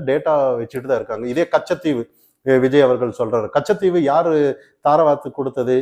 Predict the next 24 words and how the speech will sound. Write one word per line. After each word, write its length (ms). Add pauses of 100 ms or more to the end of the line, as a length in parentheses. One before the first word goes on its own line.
(260)
எந்த 380
பீரியட்ல? 520 (460)
இவரு 260
ஏன் 240
காங்கிரஸ் 460
விமர்சனமே 640
பண்றதில்ல? 640
நிறைய 320
கேள்விகள் 460
இன்னைக்கு 300
இருக்கு. 260 (260)
ரெண்டாயிரத்தி 440
பதினாலுக்கு 440
முன்னாடி 280
அத்தனை 380
மீனவர்கள் 540 (300)
இறந்தாங்க, 460 (280)
எட்நூறுக்கு 420
மேல 360
நிறைய 340
பேர் 260 (220)
இறந்திருந்தாங்க, 720 (380)
டேட்டா 240 (200)
இருக்கு. 440